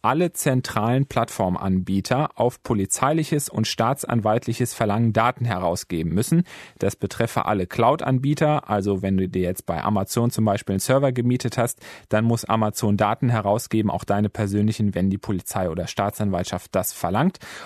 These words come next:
Und auch Plattformen wie Facebook, die müssen das auch. Und genau das, das ginge ja bei einem dezentralen Netzwerk, wie Diaspora es ja eben werden soll, nicht mehr, weil die Daten dann nicht mehr zentral irgendwo gespeichert sind, sondern dezentral auf vielen verschiedenen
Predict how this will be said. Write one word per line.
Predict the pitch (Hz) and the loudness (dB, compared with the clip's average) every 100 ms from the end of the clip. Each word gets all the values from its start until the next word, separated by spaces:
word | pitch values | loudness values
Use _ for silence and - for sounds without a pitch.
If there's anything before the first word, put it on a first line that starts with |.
| - _ | -20 _
Und | 147 175 - | 2 2 0
auch | - | -2
Plattformen | - 123 - 120 117 | 0 0 2 0 2
wie | 110 | 2
Facebook, | - 110 110 107 104 - | 2 0 0 -2 -4 0
die | 110 | 0
müssen | 101 - 98 | 0 0 -2
das | 101 - | -2 0
auch. | 87 - - - | -2 -2 -12 -6
Und | 117 110 113 | -2 -2 0
genau | 123 147 185 | 2 4 4
das, | 135 170 | 2 0
das | 139 - | -2 0
ginge | 127 170 | 4 4
ja | 139 113 | 4 4
bei | 104 | 2
einem | 110 104 95 | 2 2 4
dezentralen | 117 170 - 123 - 117 113 107 | 4 2 2 0 0 0 2 2
Netzwerk, | 110 - 117 110 - | 0 -2 -2 -2 0
wie | 113 | -2
Diaspora | 107 104 120 - 113 110 | 2 0 0 -2 0 0
es | - - | -2 -4
ja | 95 | -2
eben | 92 101 98 | 0 0 0
werden | 95 110 107 | 0 0 2
soll, | 101 107 | 2 2
nicht | 180 - | 2 0
mehr, | 107 104 120 | 0 0 2
weil | 104 127 | 0 2
die | 143 | 0
Daten | 110 101 127 143 | 0 0 0 0
dann | 131 117 | 2 2
nicht | - 147 | 0 0
mehr | 120 | 0
zentral | - 110 - 90 101 | 0 -4 -4 -4 -2
irgendwo | 117 123 120 | -2 -2 -2
gespeichert | 123 - 101 110 120 | -4 -2 -2 -2 -2
sind, | 131 139 | 0 0
sondern | 117 117 120 104 | 2 2 0 2
dezentral | 110 - 123 - 113 127 | 0 0 -4 -2 0 0
auf | - 104 | 0 -4
vielen | - 127 127 | 0 0 2
verschiedenen | 120 110 113 107 110 | -2 -4 -2 0 2